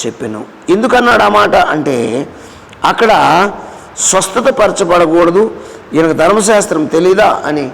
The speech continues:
ప్రశ్నించే ప్రజలు ఉన్నారు. వారు అలా ఆలోచించుకొని వచ్చారు. వారి తలంపులు, వారి ఊహంతా ఎరిగినటువంటి ఆయన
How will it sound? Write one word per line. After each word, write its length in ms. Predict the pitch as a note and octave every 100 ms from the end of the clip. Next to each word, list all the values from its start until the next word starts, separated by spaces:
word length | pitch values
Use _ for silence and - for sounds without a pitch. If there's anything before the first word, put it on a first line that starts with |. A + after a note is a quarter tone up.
| - - - - -
ప్రశ్నించే 480 | D3+ - D#3+ D3
ప్రజలు 380 | C#3+ D#3 E3+ F3+
ఉన్నారు. 440 | - C#3 C3 A#2 G#2 - - - -
వారు 120 | C3
అలా 120 | C#3 C#3
ఆలోచించుకొని 640 | D3+ G3 - - - D3
వచ్చారు. 580 | C3+ C3+ B2 A2 - - - -
వారి 180 | B2 C3
తలంపులు, 640 | B2 D3 E3 D#3+ E3+ F3 F3+ - - -
వారి 160 | C3+ D3
ఊహంతా 960 | C#3+ F3+ F3+ G#3 A#3 B3 G#3+ E3 D3 D#3 - - - - C#3
ఎరిగినటువంటి 840 | D#3 D#3+ D3+ D3+ C#3+ C3+ C3 B2+ - - - - -
ఆయన 540 | B2+ C#3+ C#3 B2+ B2